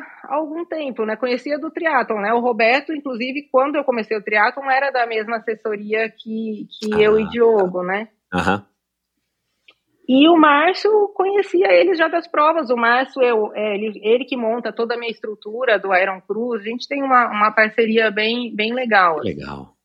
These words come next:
Speaker 2: que bacana. Bom, aí você... é, passou um ano treinando, né, indoor, o que dava, né, naquele mo-, aqueles primeiros meses da pandemia, o negócio foi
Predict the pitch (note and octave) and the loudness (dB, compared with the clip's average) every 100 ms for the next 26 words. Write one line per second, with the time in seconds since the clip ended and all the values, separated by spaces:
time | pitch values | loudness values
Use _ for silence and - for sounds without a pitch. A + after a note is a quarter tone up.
0 | _ - E2 - C#2+ C#2 C#2 _ _ _ | _ -10 -10 -8 -12 -12 -16 _ _ _
1 | _ _ _ _ _ - - - - - | _ _ _ _ _ -20 -20 -20 -12 0
2 | C#3 A#2 - _ - B2+ C#3+ D#3 C#3+ - | 2 2 -6 _ -2 0 2 0 0 2
3 | D3 C#3+ C#3 - - G#2+ G#2 G2 F#2 F2+ | 4 4 0 -6 -2 2 2 2 0 -2
4 | - _ _ _ - A2+ - A2 G#2 G#2 | -4 _ _ _ -2 -2 -2 0 0 0
5 | F#2 G#2 F#2+ F#2+ F#2 F2 E2 D2+ D#2+ - | 0 0 2 0 0 0 0 -4 -12 -18
6 | - - F2+ G2+ D#2+ C#2 - F2 F2+ E2+ | -16 -4 0 0 -2 -8 -12 -6 0 2
7 | G#2 F#2+ E2 E2 F#2 A2 F2+ F2+ F2 D#2+ | 4 2 -4 -2 0 2 -2 -6 -6 -6
8 | E2 D#2+ D2+ - E2+ D#2+ - D#2+ F2 D#2+ | -8 -8 -10 -10 -10 -10 -10 -6 -6 -4
9 | E2 D#2 D#2 D#2+ D#2 D#2 E2 E2 D#2 D#2+ | -6 -6 -8 -8 -8 -6 -4 -4 -4 -6
10 | - D#2+ D2 | -6 -8 -8